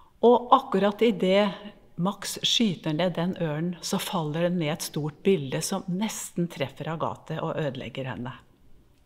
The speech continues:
Da blir de ganske engstelige begge jentene og føler at her er det noe uhyggelig som holder på å skje.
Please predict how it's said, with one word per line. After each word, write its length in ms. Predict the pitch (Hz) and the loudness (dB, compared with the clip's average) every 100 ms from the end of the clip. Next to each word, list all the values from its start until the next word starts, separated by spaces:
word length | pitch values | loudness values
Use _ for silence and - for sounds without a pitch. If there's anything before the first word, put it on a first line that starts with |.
| - _ _ _ _ - - - - - - - - - | -20 _ _ _ _ -18 -18 -18 -16 -14 -16 -18 -20 -6
Da 240 | - 156 | -2 0
blir 320 | 190 180 156 143 | 0 0 -2 0
de 140 | 185 196 196 180 - | 0 2 0 -6 -4
ganske 360 | 214 196 - 196 | -2 -2 0 0
engstelige 460 | 151 - 143 156 | 0 -2 0 0
begge 240 | 180 156 165 | 2 0 0
jentene 360 | 165 147 160 | -2 -2 -6
og 40 | 160 | -4
føler 320 | 202 151 156 | -4 -2 -4
at 140 | 165 185 | -4 -2
her 220 | 165 180 | -2 -2
er 140 | 151 151 | -2 -2
det 80 | |
noe 220 | 170 165 - | -2 -2 -2
uhyggelig 580 | 165 170 131 147 151 147 | -2 -4 -4 -4 -2 -2
som 180 | 160 160 | -4 -4
holder 220 | 147 - | -6 -6
på 80 | 143 | -4
å 80 | - | -4
skje. 180 | 127 | -4